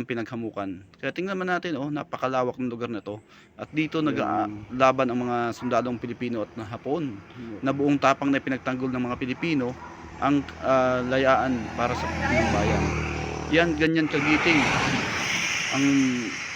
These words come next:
Speaker 1: pinakita ng panahon ng Hapon.
Speaker 2: Right.
Speaker 1: Ah, kaibigan ko, yung kagitingan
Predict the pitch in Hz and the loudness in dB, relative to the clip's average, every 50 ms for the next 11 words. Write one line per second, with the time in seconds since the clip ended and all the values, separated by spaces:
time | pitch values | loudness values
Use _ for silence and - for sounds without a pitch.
0 | - - - - - - - 151 143 139 - 143 143 135 - 143 123 139 131 127 | -10 -12 -12 -12 -10 -4 -2 0 0 0 2 2 2 2 2 2 4 4 4 2
1 | 113 123 127 123 127 131 127 127 117 110 110 - - - - - - - - - | 2 2 0 0 0 0 0 0 0 -2 -6 -10 -14 -16 -16 -18 -18 -14 -10 -6
2 | 131 123 117 113 - - 110 104 92 - - - - 117 101 98 101 104 - - | -6 -4 -4 -4 -4 -4 -4 -6 -6 -8 -10 -12 -12 -12 -12 -8 -4 -4 -4 -4
3 | - - - - - - - - - - - - - - - 139 139 135 135 131 | -4 -6 -8 -10 -12 -16 -16 -18 -18 -20 -18 -20 -20 -18 -14 -10 -6 -4 -4 -2
4 | 127 127 123 113 - 139 131 131 135 131 127 123 120 117 104 76 - - _ _ | -4 -4 -6 -6 0 2 4 4 4 4 2 0 -2 -6 -8 -10 -14 -20 _ _
5 | _ _ - 120 127 135 131 147 143 139 - 143 143 131 123 120 123 123 117 117 | _ _ -10 -8 -4 -2 0 0 0 0 0 0 0 0 0 -2 -4 -4 -6 -8
6 | - 123 135 139 143 - - 156 160 160 156 156 151 139 120 113 104 | -8 -6 -2 -2 -2 -2 0 0 2 2 4 2 2 2 0 -4 -8